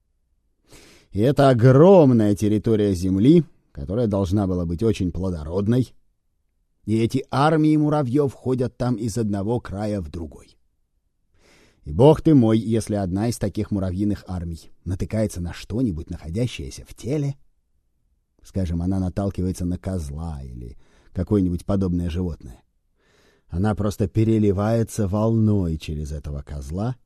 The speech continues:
и продолжает идти дальше. И от козла остаются кости, отполированные настолько чисто, что ничего подобного вы никогда не видывали.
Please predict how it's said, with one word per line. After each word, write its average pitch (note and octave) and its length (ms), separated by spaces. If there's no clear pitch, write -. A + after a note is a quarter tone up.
и F2+ 100
продолжает D2+ 840
идти A#2 380
дальше. D2+ 440
И F2 100
от F2 140
козла A2 480
остаются G2 540
кости, D#3 500
отполированные A#2+ 1000
настолько A#2+ 840
чисто, - 560
что - 180
ничего C3 380
подобного G#2+ 580
вы F#2 140
никогда C3 500
не C#3+ 180
видывали. A#2 520